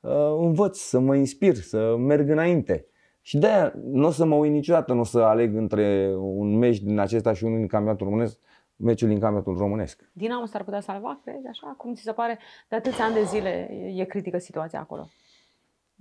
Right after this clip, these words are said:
Speaker 1: E critică, da, și de atâția ani de zile se trăiește într-o, la limita limitelor, nu știu cum să spun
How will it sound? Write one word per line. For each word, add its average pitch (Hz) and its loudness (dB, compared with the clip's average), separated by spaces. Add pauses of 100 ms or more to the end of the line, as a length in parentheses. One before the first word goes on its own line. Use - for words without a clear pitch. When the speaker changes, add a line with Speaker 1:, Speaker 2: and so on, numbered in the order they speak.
Speaker 1:
E - -2
critică, 165 2
da, 160 0
și 165 -4
de 165 0
atâția 156 0
ani 135 -2
de 135 0
zile 139 -2
se 123 -4 (760)
trăiește 113 2
într-o, 104 -2 (200)
la 127 6
limita 147 2
limitelor, 78 0
nu 85 -4
știu 78 -6
cum 82 -2
să 78 -4
spun 73 -8